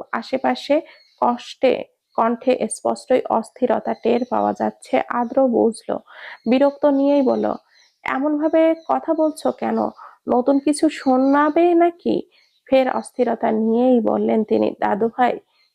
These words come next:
কি আশ্চর্য, এমন করতেছো কেন? তোমার ছেলে নতুন বউ নিয়ে বাসর করতে গিয়ে হার্ট অ্যাটাক করে মারা যায়নি তো নিশ্চয়ই?" অন্য সময় হলে তার দাদি হয়তো শুনতো যে বাবাকে এমন বলে না,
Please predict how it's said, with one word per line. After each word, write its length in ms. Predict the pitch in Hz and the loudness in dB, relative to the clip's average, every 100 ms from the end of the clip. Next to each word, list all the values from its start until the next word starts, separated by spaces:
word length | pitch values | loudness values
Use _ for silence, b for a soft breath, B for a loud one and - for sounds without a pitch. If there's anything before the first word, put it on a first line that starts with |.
| _ | _
কি 160 | - 330 | 2 2
আশ্চর্য, 760 | 311 - - 233 214 214 214 - | 2 -2 -2 -2 -2 -2 -2 -2
এমন 300 | - 247 330 | -2 0 0
করতেছো 560 | 339 320 302 240 - 214 | 2 0 2 -4 -4 -6
কেন? 240 | 208 208 208 B B B _ | -4 -4 -4 B B B _
তোমার 260 | 247 254 269 - | -2 0 0 -4
ছেলে 300 | - 254 254 | -2 0 2
নতুন 340 | 233 220 247 240 | 0 0 0 0
বউ 220 | 208 226 | 0 0
নিয়ে 300 | 247 233 233 | 0 0 0
বাসর 400 | 208 202 214 - 254 | 0 -4 -4 -4 -4
করতে 320 | - 233 - 202 | -4 -4 -2 -2
গিয়ে 280 | 196 107 - b b _ | 2 2 0 b b _
হার্ট 220 | - 98 | -8 -4
অ্যাটাক 280 | - - 262 | -4 -2 -2
করে 160 | 285 302 | 0 2
মারা 380 | 262 202 214 226 | 2 -2 -4 -4
যায়নি 400 | 269 302 330 359 | 0 2 2 2
তো 200 | 370 349 | 2 4
নিশ্চয়ই?" 600 | 254 247 - - 233 349 B B B B B | 2 0 -8 -4 -2 -2 B B B B B
অন্য 320 | - 262 285 | -2 0 0
সময় 340 | 277 254 262 262 | 0 0 0 0
হলে 280 | 240 254 | 0 0
তার 220 | 277 247 240 | 0 0 -2
দাদি 280 | 214 220 233 | -2 -4 -2
হয়তো 380 | 247 226 226 262 | -2 -2 -2 -4
শুনতো 560 | 262 - 240 240 262 254 | -4 -4 -2 0 0 0
যে 220 | 254 262 | 0 0
বাবাকে 600 | 220 214 220 226 269 269 B B B - | 0 -2 -4 -4 -4 -6 B B B -8
এমন 680 | 247 247 254 269 269 202 196 | -4 -2 0 2 0 -2 -2
বলে 320 | 220 226 233 | 0 2 0
না, 260 | 208 220 | 0 -4